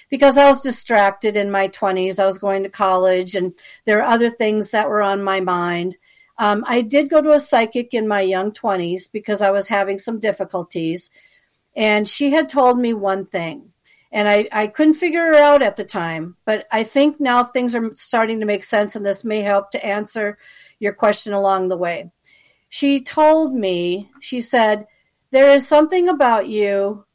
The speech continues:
that's very unusual." And of course, I was, a, you know, I didn't want to be offended by that because I thought, "I'm here to get help from her. I'm not here to be criticized by her." But she was trying to make a point about something, and I understand her now.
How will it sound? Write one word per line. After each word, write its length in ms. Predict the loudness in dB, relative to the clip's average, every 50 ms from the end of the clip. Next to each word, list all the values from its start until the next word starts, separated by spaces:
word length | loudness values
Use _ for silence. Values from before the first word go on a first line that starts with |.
| _ _ _
that's 260 | -4 -4 -2 -4 -6
very 360 | -4 -4 -2 -2 0 -2 -2
unusual." 800 | -2 -2 -2 -4 -4 -2 -2 -2 -2 -4 -4 -4 -4 -4 -4 -6
And 80 | -8 -10
of 80 | -6
course, 260 | -2 -2 -2 0 0
I 60 | -2 -2
was, 160 | -2 -2 -6
a, 160 | -8 -8 -10
you 200 | -8 -6 -6 -4
know, 100 | -4 -4
I 80 | -4 -2
didn't 180 | -2 -2 -2 0
want 160 | 0 -2 0
to 20 |
be 100 | -2 -2
offended 520 | -4 -4 -2 -2 0 0 2 2 0 0 0
by 200 | -2 -2 -2 -2
that 300 | -2 0 0 0 -2 -4
because 240 | -10 -10 -6 -2
I 120 | 0 0 0
thought, 320 | 0 0 0 0 0 -2 -6 -16 -20 -20 -20 _ _
"I'm 160 | -6 -4 -2 0
here 200 | 0 0 0 0
to 80 | 0
get 180 | 0 0 -2 -2
help 360 | 0 -2 0 2 2 0 0 _ -10 -12 -12 -4
from 220 | 0 0 0 0 0
her. 140 | -2 -2
I'm 120 | -2 0 -2
not 180 | -2 -2 -4
here 200 | -2 -2 -2 -2
to 60 | -2 -2
be 120 | -6 -6
criticized 760 | -8 -4 -4 -2 -2 -2 -4 -2 -2 -4 -2 -4 -6 -8 -8
by 220 | -8 -8 -6 -6 -8
her." 240 | -8 -10 -10 -12 -14 _ -20 -20 -20 -20 _ _ _
But 140 | -4 -2 -2
she 140 | -2 0
was 180 | 0 0 0 -2
trying 300 | 0 2 2 4 4 4
to 80 | 2 0
make 220 | 0 -4 -4 -6
a 40 | -10
point 380 | -10 -4 -2 -2 -2 -2 -2
about 280 | -4 0 2 2 2 0
something, 540 | -2 -4 -4 -4 -4 -4 -4 -4 -2 -2 -2
and 80 | -2
I 140 | -2 -2 -2
understand 580 | -2 -2 -4 -6 -6 -4 -2 -2 -2 -2 -2 -4
her 100 | -6 -6
now. 380 | -6 -6 -8 -8 -10 -12 -16